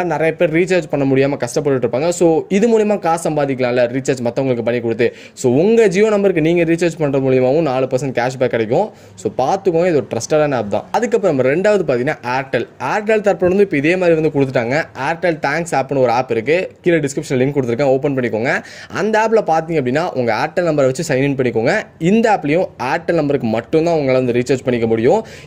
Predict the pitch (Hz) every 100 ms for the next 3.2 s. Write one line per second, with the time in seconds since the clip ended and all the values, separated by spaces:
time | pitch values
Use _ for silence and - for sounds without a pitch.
0 | 190 214 247 254 196 190 175 147 151 202
1 | 143 139 165 220 220 175 170 185 170 143
2 | 123 139 202 220 - 156 147 139 120 107
3 | 101